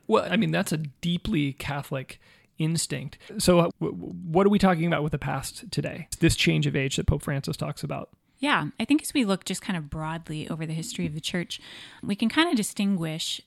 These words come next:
Speaker 2: first what we would call an apostolic age, the time of the apostles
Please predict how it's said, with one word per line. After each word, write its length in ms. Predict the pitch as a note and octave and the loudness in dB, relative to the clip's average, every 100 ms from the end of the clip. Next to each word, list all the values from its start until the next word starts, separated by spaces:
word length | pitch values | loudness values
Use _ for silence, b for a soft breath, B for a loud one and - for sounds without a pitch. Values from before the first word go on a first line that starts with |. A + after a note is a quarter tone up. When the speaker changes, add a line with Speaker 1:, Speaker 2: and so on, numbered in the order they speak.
| - - | -20 -20
Speaker 2:
first 760 | - - A#3+ B3 - - - - | -20 -6 -2 0 -2 -6 -8 -6
what 140 | F#3+ | -2
we 100 | F#3+ | -2
would 100 | F3+ | -2
call 200 | - F3 | -4 -4
an 100 | E3 - | -2 0
apostolic 760 | E3 F3+ - - D#3 D#3 F#3+ | -2 -2 -6 -8 -6 -6 -6
age, 440 | G#3+ A#3 B3 - - b b b b _ - | -4 -4 -4 -8 -12 b b b b _ -8
the 80 | F3+ | -4
time 300 | - C#4 C4+ | 4 6 6
of 80 | |
the 100 | G3+ | 6
apostles 800 | F#3 - F3+ F#3 E3 D#3+ D#3+ F3+ | 2 -2 -6 -6 -6 -6 -6 -8